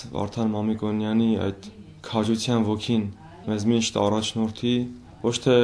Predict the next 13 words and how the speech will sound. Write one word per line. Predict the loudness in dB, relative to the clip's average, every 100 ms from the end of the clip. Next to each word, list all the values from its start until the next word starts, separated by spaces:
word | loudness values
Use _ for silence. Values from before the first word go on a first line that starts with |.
| 4 0 -10 -20 -20 -6 0
առերես | 4 4 4 4 0 -2 -4 -2
կերպով | 0 0 0
այդ | -2
թշնամու | -4 -4 0 2 4
դեմ | 4 4 2 -4 -14 -20 -20 -20 -18 -10 -2
պայքարելու, | -2 -2 -6 -4 -2 -2 -2
այլ | -4 -6 -12 -20 -20 -12 -4
ավելի | -2 0 2 2 0
վտանգավոր | 2 2 2 0 -4 -6
թշնամու | -10 -6 -6 -4
դեմ | -6 -6
պայքարելու | -8 -8 -8 -6 -6 -10 -12 -18 -20 -20 -20 -12 -8
այս | -8